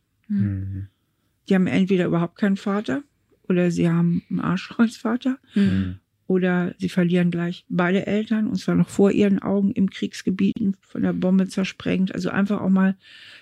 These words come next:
Speaker 3: den Blick auf die Habenseite zu lenken.
Speaker 1: Mhm.
Speaker 3: Dann kommst du vielleicht auch ein bisschen raus. Du hast,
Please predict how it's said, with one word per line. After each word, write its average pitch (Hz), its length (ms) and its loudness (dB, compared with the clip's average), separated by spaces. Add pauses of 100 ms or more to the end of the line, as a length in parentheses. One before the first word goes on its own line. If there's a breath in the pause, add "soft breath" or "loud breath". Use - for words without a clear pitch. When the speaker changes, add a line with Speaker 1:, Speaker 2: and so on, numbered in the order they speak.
(120)
Speaker 3:
den 190 120 6
Blick 196 280 0
auf 185 140 -2
die 170 160 -2
Habenseite 170 680 2
zu - 180 -4
lenken. 151 400 2 (140)
Speaker 1:
Mhm. 190 300 0 (1700 soft breath)
Speaker 3:
Dann 170 300 2
kommst 233 320 2
du 220 40 -8
vielleicht 202 280 0
auch - 40 0
ein 185 100 4
bisschen 185 280 -2
raus. 170 300 0
Du 180 80 0
hast, 175 180 0